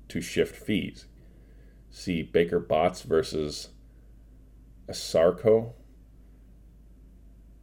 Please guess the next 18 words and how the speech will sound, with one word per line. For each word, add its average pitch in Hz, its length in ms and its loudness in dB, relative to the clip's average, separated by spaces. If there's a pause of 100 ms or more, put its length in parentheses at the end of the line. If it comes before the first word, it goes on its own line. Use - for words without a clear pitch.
(720)
Um, 80 360 4
the - 100 0
complete - 580 -2
phrase 95 640 8
"expenses 107 640 0
of 87 180 2
the 101 100 2
proceedings" 87 720 -2 (800)
would - 380 -2
not 95 280 4
have 95 300 6
been 85 220 0
commonly 90 500 4
understood 82 560 2
to 90 80 -4
include 87 320 0
attorney's 90 440 0
fees 76 280 -4